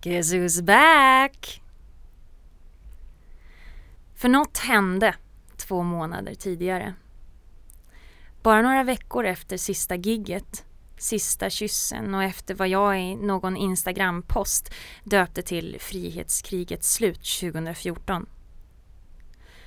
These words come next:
Och jag vet att jag har en liten svan vid namn Karolina Kowalska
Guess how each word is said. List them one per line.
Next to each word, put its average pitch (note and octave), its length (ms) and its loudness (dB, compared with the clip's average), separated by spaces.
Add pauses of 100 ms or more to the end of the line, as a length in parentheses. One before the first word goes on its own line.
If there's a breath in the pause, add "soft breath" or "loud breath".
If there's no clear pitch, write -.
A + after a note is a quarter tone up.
(240 soft breath)
Och G3+ 120 0
jag A3 220 6
vet G3+ 520 -2 (180)
att - 180 -10
jag F3 80 -6
har F#3+ 160 0
en A3 100 2
liten F#3+ 220 -4
svan G3+ 640 -2 (720)
vid F#3+ 120 -2
namn F3+ 360 -6
Karolina F3+ 500 -6
Kowalska G#3 680 -4